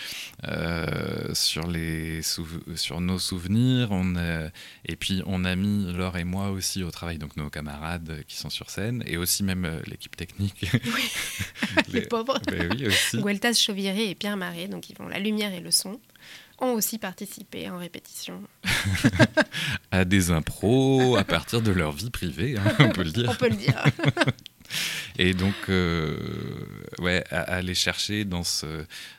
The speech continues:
Speaker 1: dans, dans, dans nos souvenirs pour essayer de faire surgir des choses. Et puis aussi, Laure nous a fait faire des jeux, euh, théâtraux où on devait essayer de tromper les autres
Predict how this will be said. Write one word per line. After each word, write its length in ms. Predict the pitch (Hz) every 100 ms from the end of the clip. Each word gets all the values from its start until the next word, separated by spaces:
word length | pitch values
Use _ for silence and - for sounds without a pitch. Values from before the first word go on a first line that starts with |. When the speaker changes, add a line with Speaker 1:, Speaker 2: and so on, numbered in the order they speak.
| -
Speaker 1:
dans, 240 | 82 80
dans, 480 | 76 78 78 80 80
dans 160 | 80 80
nos 100 | 80
souvenirs 540 | - 78 92 107 104
pour 180 | - 76
essayer 320 | 80 - 82
de 320 | 80 82 80
faire 240 | 73 82 -
surgir 420 | - 82 78 80
des 120 | 80
choses. 480 | - 101 113 117 95
Et 60 |
puis 180 | 78 85
aussi, 180 | 85 -
Laure 180 | 80 87
nous 320 | 85 82 78
a 40 |
fait 140 | 76 -
faire 220 | - 82
des 220 | 80 80
jeux, 300 | 82 95 98 - - - - - -
euh, 160 | 58
théâtraux 560 | 73 85 80 - 104 107
où 60 | 92
on 60 | 82
devait 160 | 78
essayer 180 | 78 -
de 60 | -
tromper 380 | - 98 101 90
les 180 | 82
autres 380 | 92 101 - -